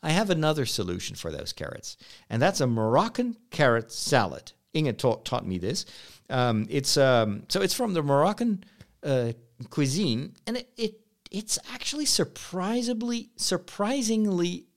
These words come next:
edible. So the way it works is you cut your carrots. You first, of course, you, you, you peel them. Um, you cut them into small pieces,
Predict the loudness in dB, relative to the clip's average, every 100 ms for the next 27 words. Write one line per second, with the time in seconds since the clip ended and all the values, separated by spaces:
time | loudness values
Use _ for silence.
0 | -2 0 2 0 -4 -8 -16 _ _ _
1 | -20 -20 -20 _ 2 6 6 2 -4 _
2 | -6 -2 2 2 2 2 2 2 -2 -2
3 | -4 -6 -6 -2 0 -2 -6 -14 _ _
4 | -2 0 0 -4 -2 0 2 2 -2 -4
5 | -4 -4 -8 -6 -6 -10 -8 -8 -6 -8
6 | -4 0 2 4 4 2 -2 -10 _ _
7 | _ -2 2 2 0 -2 -4 -2 -2 -2
8 | 0 0 -2 -4 -2 0 -2 -4 -6 -6
9 | -6 -10